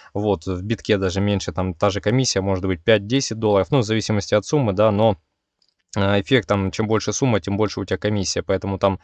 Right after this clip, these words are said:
а, я помню, хотел перевести один инч, там комиссия чуть ли не сто баксов, э, достигает, ну, если переводить на какие-то существенные суммы, то там и несколько тысяч долларов может достигать, ну,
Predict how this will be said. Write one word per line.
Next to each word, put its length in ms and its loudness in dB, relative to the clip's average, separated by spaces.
а, 340 2
я 120 2
помню, 280 0
хотел 280 0
перевести 360 0
один 240 2
инч, 160 0
там 220 -2
комиссия 440 -2
чуть 200 -6
ли 60 -2
не 100 -2
сто 140 -6
баксов, 380 0
э, 180 -2
достигает, 540 2
ну, 260 0
если 340 -2
переводить 560 0
на 80 -6
какие-то 300 -4
существенные 560 -2
суммы, 260 -2
то 100 -4
там 180 2
и 40 0
несколько 360 -2
тысяч 200 -4
долларов 360 6
может 260 -2
достигать, 460 -4
ну, 420 -2